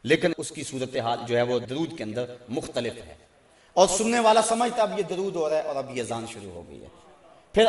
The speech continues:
اذان کا جواب دینا لازم ہے، واجب ہے، درود کا جواب دینا لازم واجب نہیں ہے۔ اور پھر اس کو کبھی چھوڑ بھی دیا جائے تو کوئی نہیں کہتا کہ آج اذان نہیں ہوئی۔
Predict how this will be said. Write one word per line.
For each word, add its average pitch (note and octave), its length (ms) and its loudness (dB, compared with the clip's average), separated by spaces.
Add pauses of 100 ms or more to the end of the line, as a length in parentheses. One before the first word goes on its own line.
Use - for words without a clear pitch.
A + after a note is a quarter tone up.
اذان G3+ 440 6
کا A#3 220 8
جواب E3+ 400 6
دینا G3 260 2
لازم D#3 480 2
ہے، F#2 100 -6 (420)
واجب C#3+ 340 6
ہے، G2 180 -6 (300)
درود F3+ 400 0
کا F3+ 100 8
جواب D3 340 4
دینا C3 180 0
لازم A#2+ 400 -2
واجب A2+ 320 -2 (320)
نہیں B2 340 -4
ہے۔ G2 100 -6 (380)
اور F#3+ 160 8 (120)
پھر A#3 100 6
اس A#3+ 180 2
کو B3+ 100 4
کبھی A#3+ 240 0
چھوڑ G#3+ 340 0
بھی A3+ 120 -4
دیا B3 220 2
جائے A#3+ 240 4 (180)
تو G#3+ 80 -2
کوئی G#3 220 0
نہیں A#3+ 140 -4
کہتا A3 240 2
کہ G#3 140 -4
آج G3 160 4
اذان F#3 260 -4
نہیں F#3+ 140 -10
ہوئی۔ D#3+ 120 -12